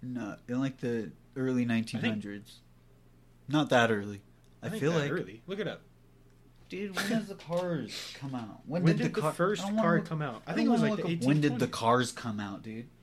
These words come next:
Speaker 2: Not the movie. You know, the act-, the
Speaker 1: When
Speaker 2: act-,
Speaker 1: did,
Speaker 2: actual cars.
Speaker 1: when did the cars come out?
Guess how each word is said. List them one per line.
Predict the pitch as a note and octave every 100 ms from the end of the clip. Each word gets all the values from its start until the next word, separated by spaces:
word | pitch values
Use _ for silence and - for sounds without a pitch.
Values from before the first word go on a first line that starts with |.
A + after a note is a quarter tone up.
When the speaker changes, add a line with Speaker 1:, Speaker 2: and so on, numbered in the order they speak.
| - - D#3
Speaker 2:
Not | D3+
the |
movie. | B2 A#2+ B2+ F#2+ F2 - - - - - -
You | -
know, | G2+
the | F#2 G2
act-, | G2+ -
the | F#2+ F2 - -
Speaker 1:
When | B2 D#3+
Speaker 2:
act-, |
Speaker 1:
did, | E3 D3
Speaker 2:
actual | C3 B2 - A#2
cars. | - G#2 B2+
Speaker 1:
when | D3
did | D3+ D3
the | C3+
cars | - B2+ A#2 A#2
come | A#2 A#2 G2+
out? | G2 G2